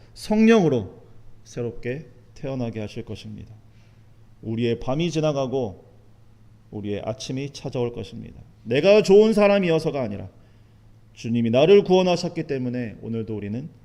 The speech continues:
살아갈 수 있습니다. 이 고백으로, 이 감사로,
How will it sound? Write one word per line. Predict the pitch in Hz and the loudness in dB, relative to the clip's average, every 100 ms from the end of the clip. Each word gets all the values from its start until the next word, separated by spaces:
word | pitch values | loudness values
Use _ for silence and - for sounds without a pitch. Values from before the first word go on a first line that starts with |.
| - - _ | -20 -20 _
살아갈 | - - 123 110 101 | -20 -12 -10 -8 -10
수 | - | -12
있습니다. | 101 - - - - - - - - - - _ - _ _ | -16 -16 -20 -20 -20 -20 -20 -20 -20 -20 -20 _ -20 _ _
이 | 117 131 | -4 -2
고백으로, | 117 113 107 - 92 - - - - - - | 0 0 2 0 -4 -14 -20 -20 -20 -20 -6
이 | 143 185 | 0 2
감사로, | 175 127 131 117 98 | 2 0 0 -2 -4